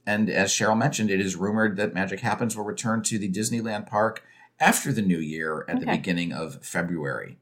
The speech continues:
Speaker 2: That makes sense.
Speaker 1: Yeah, there's also rumors that, uh, Paint the Night will return in twenty twenty-five for the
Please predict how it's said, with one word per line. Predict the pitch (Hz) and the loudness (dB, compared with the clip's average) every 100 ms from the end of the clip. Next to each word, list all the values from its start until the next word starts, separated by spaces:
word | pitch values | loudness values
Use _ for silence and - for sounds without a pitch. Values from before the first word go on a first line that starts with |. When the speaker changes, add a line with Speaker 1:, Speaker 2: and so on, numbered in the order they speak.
| - | -18
Speaker 2:
That | 294 | -14
makes | 330 - | -4 -4
sense. | 175 220 - | -4 -8 -8
Speaker 1:
Yeah, | - - | -2 0
there's | - - | 2 2
also | - 123 143 113 | 4 4 4 2
rumors | 98 90 98 95 95 - | 2 0 0 2 0 2
that, | 90 82 90 | 2 2 0
uh, | 80 | -2
Paint | - 131 131 | 0 -2 0
the | 98 | 2
Night | 101 139 - 85 | 4 4 2 -4
will | 80 | -6
return | 80 - 92 90 87 | -6 -4 0 2 0
in | 90 80 | -2 -4
twenty | - 95 87 | -4 -2 -2
twenty-five | - 82 76 101 98 95 | -4 -8 -8 -4 -2 -2
for | 92 | -4
the | 80 82 | -6 -6